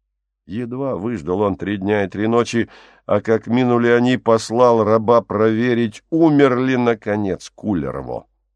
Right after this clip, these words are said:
Вернувшись, доложил покорный раб, что и на этот раз нет смерти мальчишки. Висит он на дубе, в ручонке у него гвоздик,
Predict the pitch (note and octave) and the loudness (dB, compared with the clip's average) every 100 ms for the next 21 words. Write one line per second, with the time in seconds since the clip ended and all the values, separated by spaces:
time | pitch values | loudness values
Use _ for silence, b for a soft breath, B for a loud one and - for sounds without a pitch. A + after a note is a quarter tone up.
0 | _ _ _ _ _ _ _ _ _ G2+ | _ _ _ _ _ _ _ _ _ -8
1 | C3 C#3 E3 C3+ - - - - _ _ | -8 -6 -6 -8 -14 -16 -18 -20 _ _
2 | _ _ _ - G2 A2+ C3 C3+ C#3+ - | _ _ _ -8 -4 -2 -4 -6 -10 -6
3 | F#2+ G#2 G#2 A2 F2+ F#2+ F2+ G#2+ C3+ - | -8 -6 -8 -6 -4 -4 -4 -4 -6 -10
4 | - A2 - C3 B2 B2 B2+ D3+ C#3+ C#3 | -6 -6 -2 -2 0 2 2 -2 -2 -6
5 | C3+ B2 B2+ B2+ G#2+ - G2+ A#2+ A2 - | -4 -6 0 0 0 -4 -4 -2 -4 -8
6 | G#2+ A#2 F#2+ G#2+ G#2 G#2 G2 - C2+ - | -2 -2 -2 -4 0 0 -2 -12 -14 -16
7 | - - B B B B G#2 D3+ D#3 F3 | -20 -20 B B B B 0 0 0 -4
8 | F3 - D3 C3 A2+ A#2+ B2+ A#2+ F3 E2+ | -6 0 2 2 2 2 0 -2 -6 -4
9 | E2 - _ _ _ _ _ _ G2 C#3+ | -6 -6 _ _ _ _ _ _ -4 -4
10 | C3+ D#3+ D#3 A2 F#2+ E2 A2 A2+ A#2+ C3 | -4 -2 -2 -4 -8 -10 -4 -2 -2 -4
11 | A2 C#3+ F#3 E2 F#2 - | -4 -4 -4 -6 -10 -10